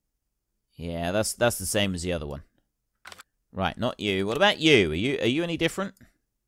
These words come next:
Nope. Nope, that's, that looks to be about the same. They're all, they, they are all the same height, aren't they?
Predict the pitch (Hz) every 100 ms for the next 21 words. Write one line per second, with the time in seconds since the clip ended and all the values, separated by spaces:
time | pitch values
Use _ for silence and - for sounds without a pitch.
0 | _ _ _ _ _ _ _ _ _ -
1 | 95 - _ _ _ _ _ _ _ _
2 | _ _ 98 123 - 113 - - - 110
3 | 127 - 131 - - 123 101 139 131 143
4 | 131 131 - 117 139 131 127 - - -
5 | 190 214 196 247 254 156 - - 110 202
6 | 196 - 196 196 190 202 180 180 160 180
7 | 165 151 165 101 143 151 - 78